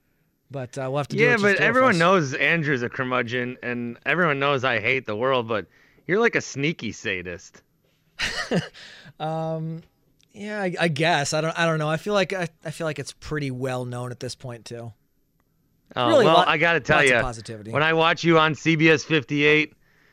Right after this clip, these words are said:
Speaker 2: I see nothing but smiles and sunshine.
Speaker 1: Well, I'm sorry. When I watched you do a two-minute masterpiece report in whatever lacrosse station you were in about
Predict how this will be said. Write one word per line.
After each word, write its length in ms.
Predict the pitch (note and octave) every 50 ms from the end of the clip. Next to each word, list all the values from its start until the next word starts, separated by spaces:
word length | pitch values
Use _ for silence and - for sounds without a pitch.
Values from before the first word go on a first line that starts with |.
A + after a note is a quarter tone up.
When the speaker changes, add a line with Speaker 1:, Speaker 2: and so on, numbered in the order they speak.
| _ _ -
Speaker 2:
I 100 | - C3+
see 180 | C3 - D#3 D3+
nothing 360 | C#3+ C#3 C#3+ C3+ - C#3 C3+
but 120 | B2+ A#2+
smiles 720 | - - - C3 B2 A#2+ B2 A#2+ A#2 A#2 A2 - - - - -
and 160 | - A#2+ G#2
sunshine. 380 | - A#2 G#2+ G#2+ G2 - G#2 F#2
Speaker 1:
Well, 80 | D3+
I'm 160 | C#3+ D3 G3 A3+
sorry. 300 | - - C#3+ C3+ D#3 E3+
When 140 | D3+ D#3
I 100 | D#3 D#3
watched 420 | D#3 D3+ D#3 E3+ F3+ E3+ - - -
you 200 | D3 G3 A3+ G3+
do 300 | D#3 C#3 D3+ D3+ D3 D3
a 420 | D3 C#3+ C#3+ C#3+ C#3+ C#3+ C#3+ C#3 B2 _ G3 G#3 G#3 E3+ D#3 D3+ C#3+ C3 B2+ A#2+ _ _ _ _ -
two-minute 520 | - - - A#3 A3+ G#3 G3+ G3 F#3+ F3
masterpiece 880 | E3 D3+ D3+ D3+ D3+ D#3+ F3+ F#3+ - - F3+ D#3+ C#3+ - D#3+ D#3+ C#3+ -
report 480 | D#3 D3 - D#3+ F3+ F#3 D#3+ D3+ D3+ D#3+
in 220 | D3+ C#3+ C#3+ C#3+
whatever 320 | C#3 C#3+ D3+ D#3 D3 D3+
lacrosse 360 | C#3+ C3+ - - D#3+ F3 F#3 -
station 360 | - D3+ C#3 C3 - D3 C#3+
you 100 | C#3 C#3
were 140 | C3+ C3 C3
in 160 | C3+ C#3 C#3
about 320 | C3 B2 C#3 C3+ C3+ -